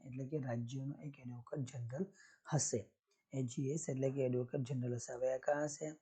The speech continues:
તેને રાજ્યપાલ આવશે. રાજ્યપાલ એટલે સ્ટેટ, સ્ટેટ એટલે કયો? આર્ટિકલ એટલે ભાગ નંબર છ. ભાગ નંબર છ એટલે રાજ્ય, રાજ્યની અંદર આવશે રાજ્યપાલ, રાજ્યપાલને મુખ્યમંત્રી અને <clears throat> મંત્રી પરિષદ પણ હોય છે.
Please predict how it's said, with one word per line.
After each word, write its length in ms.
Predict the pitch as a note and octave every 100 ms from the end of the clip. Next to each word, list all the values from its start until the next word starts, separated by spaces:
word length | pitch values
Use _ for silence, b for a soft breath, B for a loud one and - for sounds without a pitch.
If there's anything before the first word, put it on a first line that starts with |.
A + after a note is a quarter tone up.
| b b b -
તેને 200 | C3 B2
રાજ્યપાલ 520 | B2 B2 D3 C3+ C#3+
આવશે. 340 | C#3 C#3 - D3 - _ _ -
રાજ્યપાલ 500 | C3 C3 C#3+ B2+ C3+
એટલે 220 | B2+ B2
સ્ટેટ, 460 | B2 - C#3+ D3 C#3+ _ _ _
સ્ટેટ 320 | - C#3 C#3
એટલે 260 | B2+ - B2+ - _ _ _ _ -
કયો? 260 | D3+ D#3 D#3+ - _ -
આર્ટિકલ 500 | C3 B2 D3 - C3+
એટલે 200 | C3+ C3+
ભાગ 260 | A2+ C#3
નંબર 400 | C3+ B2 B2 C#3 F3 b b _
છ. 40 | - E3+ - _ _ _
ભાગ 160 | D3 D3+
નંબર 300 | C#3+ C3 B2
છ 100 | -
એટલે 280 | D#3 C3 C3
રાજ્ય, 360 | B2+ B2+ C3+ C#3+
રાજ્યની 480 | C3 B2+ D3+ D3+ C3
અંદર 180 | B2+ B2
આવશે 300 | A#2 - D#3
રાજ્યપાલ, 580 | C3 A#2+ C#3 C#3 D#3 D#3
રાજ્યપાલને 560 | C3 B2+ C3 B2+ C#3 C3
મુખ્યમંત્રી 800 | B2 A#2 - D3 C#3 C#3 E3 F3 b b b _
અને 140 | D#3 E3+ B2+ - _
<clears throat> 220 | E3 E3
મંત્રી 320 | D3 C3 D3+ C#3+
પરિષદ 320 | D3 C3+ C#3+
પણ 160 | - D3
હોય 160 | C#3
છે. 160 | B2+